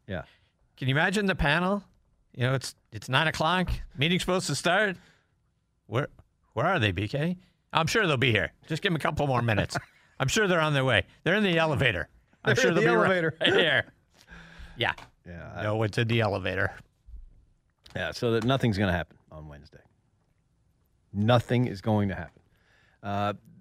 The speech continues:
Speaker 1: meanwhile, there is the other sub-story in that be-, because of the original situation, the New York Times, once the lawsuits got filed,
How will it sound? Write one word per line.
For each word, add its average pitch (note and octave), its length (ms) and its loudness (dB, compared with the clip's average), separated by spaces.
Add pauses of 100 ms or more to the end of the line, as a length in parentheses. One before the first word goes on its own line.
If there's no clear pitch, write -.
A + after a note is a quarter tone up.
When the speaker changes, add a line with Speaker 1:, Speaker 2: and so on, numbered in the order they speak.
Speaker 1:
meanwhile, C3+ 840 0
there A#2+ 240 2
is G#2+ 120 0
the A#2 160 -2
other C3+ 220 0
sub-story A#2 880 -2
in G#2+ 160 -4
that G#2+ 200 -6
be-, G2+ 140 -14 (800)
because C3+ 400 -4
of A#2 160 0
the A#2 140 -2
original B2 640 0
situation, A2+ 840 -6 (500)
the G#2+ 80 -4
New A#2+ 100 0
York D3+ 320 -2
Times, A2+ 420 -2
once D#3 220 -4
the B2+ 120 -2
lawsuits C3+ 580 0
got G2 200 -2
filed, F2+ 520 -6